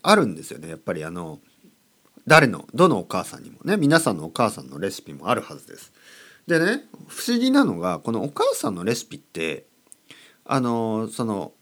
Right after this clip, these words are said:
オンラインにあるレシピとはちょっと違うんですよね。で、なんていうかな、味も違う。ね、オンラインのレシピが美味しくないかといったら美味しいんです。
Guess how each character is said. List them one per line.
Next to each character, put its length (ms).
オ 120
ン 100
ラ 140
イ 80
ン 120
に 140
あ 100
る 180
レ 120
シ 100
ピ 140
と 100
は 80
ち 120
ょ 120
っ 20
と 0
違 220
う 120
ん 20
で 80
す 100
よ 80
ね。 160
で、 380
な 160
ん 100
て 100
い 40
う 20
か 120
な、 220
味 300
も 140
違 160
う。 240
ね、 120
オ 140
ン 120
ラ 100
イ 60
ン 60
の 320
レ 120
シ 120
ピ 100
が 100
美 80
味 60
し 80
く 100
な 120
い 60
か 120
と 80
い 40
っ 20
た 100
ら 60
美 100
味 120
し 40
い 40
ん 40
で 80
す。 140